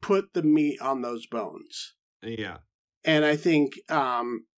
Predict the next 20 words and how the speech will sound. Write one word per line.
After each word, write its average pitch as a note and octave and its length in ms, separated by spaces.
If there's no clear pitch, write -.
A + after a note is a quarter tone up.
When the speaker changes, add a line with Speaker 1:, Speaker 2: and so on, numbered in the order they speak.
Speaker 1:
you D#3 160
know, B2+ 180
given D#3 440
a C#3+ 100
good C#3 320
co-star, C3 1000
even F3 320
if D#3+ 120
she's D3 280
just, C#3+ 280
like, A#2 340
a A#2+ 80
princess D3 580
to D3 100
be C3 140
saved B2 500
or G#2 100
whatever, A#2 480
which B2+ 180
she, A#3 220